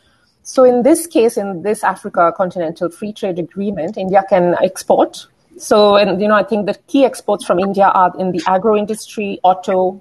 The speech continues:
pharma, textiles, chemicals, leather, rice, gems, and jewelry. So these are all vibrant sectors in India, and as it serves its own population, which is a great market, maybe it wants to expand, businesses want to expand into these other markets, which would really benefit,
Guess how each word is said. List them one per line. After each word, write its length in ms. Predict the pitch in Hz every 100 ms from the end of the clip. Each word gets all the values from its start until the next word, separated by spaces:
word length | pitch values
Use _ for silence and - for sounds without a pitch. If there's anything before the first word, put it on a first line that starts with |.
| _
pharma, 520 | - 180 180 175 185
textiles, 800 | - 175 - - 175 170 175 165
chemicals, 600 | - 170 170 - 170 160
leather, 420 | 170 165 165 165 - _ _
rice, 520 | - 165 170 170 - -
gems, 280 | 175 170
and 140 | 165 160
jewelry. 460 | 254 269 - - _ _ _ -
So 100 | -
these 220 | 247 311 349
are 80 |
all 180 | 254 269
vibrant 420 | 196 190 208 240
sectors 320 | 240 196 - 190
in 80 |
India, 320 | 190 233 247 233
and 280 | 196 185 175
as 200 | 185 208
it 140 | 220 -
serves 360 | - 214 196
its 120 | 202 -
own 200 | 233 302
population, 680 | - 208 170 170 - 175
which 200 | 185 -
is 120 | 175
a 40 | 165
great 260 | 185 180 185
market, 480 | 165 175 160 - _ _ _ _ _ -
maybe 260 | 220 254
it 100 | 240
wants 280 | 208 202 -
to 80 | 208
expand, 500 | 175 - 170 180 165
businesses 540 | 190 196 190 190 175
want 200 | - 165 -
to 60 |
expand 440 | 170 - 156 170 170
into 200 | 165 160
these 140 | 165
other 220 | 175 269
markets, 420 | 226 160 - -
which 160 | 180 -
would 140 | 160
really 200 | 190 220
benefit, 600 | 208 160 160 165 - -